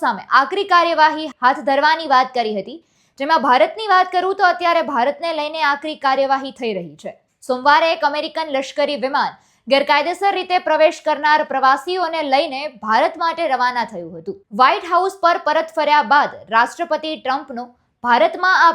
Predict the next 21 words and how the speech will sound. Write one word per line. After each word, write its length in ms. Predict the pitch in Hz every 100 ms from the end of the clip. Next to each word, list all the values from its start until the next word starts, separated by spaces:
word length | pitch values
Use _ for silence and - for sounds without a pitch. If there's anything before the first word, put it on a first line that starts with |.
| 320
પહેલું 420 | 269 269 330 233
દેશ 200 | 262 269 269
નિકાલ 300 | 247 262 226
અભિયાન 320 | 190 214 190 170
રહેશે. 280 | 160 - - _ -
ટ્રમ્પે 320 | 311 349 403 339
ભારતના 400 | 320 330 339 294
વડાપ્રધાન 560 | 302 294 294 302 320
નરેન્દ્ર 300 | 285 269 240 254
મોદી 280 | 247 277 214 _ 202
અને 100 | 220 214
વિદેશ 320 | 226 277 330 -
પ્રધાન 420 | 262 226 208 220 _ _ 233
એસ 140 | 269 294
જયશંકર 480 | 247 254 294 294 330 330
સાથે 340 | 294 269 311 330
પણ 160 | 214 - _ _ _
અમેરિકામાં 760 | 247 302 339 403 370 370 370 320
ભારતીય 420 | 285 277 320 339 262
ગેરકાયદેસર 720 | 294 285 277 277 320 311 311 277
ઇમિગ્રન્ટ્સના 580 | 247 269 285 - 285